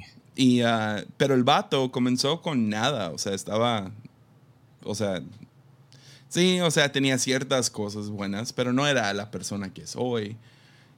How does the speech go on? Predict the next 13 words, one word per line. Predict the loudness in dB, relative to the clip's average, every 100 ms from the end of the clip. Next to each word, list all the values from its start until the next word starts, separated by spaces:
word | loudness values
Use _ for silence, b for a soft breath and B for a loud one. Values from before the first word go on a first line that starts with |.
| 4
Y, | 6 6
ah, | 2 -2 -4 -6 -6
su | -2
historia | 0 2 2 2
también | 2 2 2 0
inspira | 0 -2 -2 -2 0
un | -2 -2
poco, | -4 -4 0
pero, | 2 4 0 -4 b b b -4
ah, | 0 0 -2 -2
sí | 0 2
ves | 4 4 4 2 -2
que | 0 2 2 0 -4